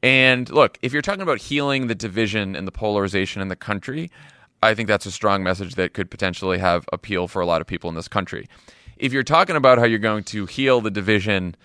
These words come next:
in Washington and work with Republicans to get things done,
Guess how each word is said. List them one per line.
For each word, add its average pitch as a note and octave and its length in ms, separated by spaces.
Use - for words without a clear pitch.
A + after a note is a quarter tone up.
in G#2+ 240
Washington G#2 640
and F#2 140
work G#2+ 220
with F#2+ 160
Republicans G2+ 600
to G2 100
get G2 180
things F2+ 300
done, G#2+ 520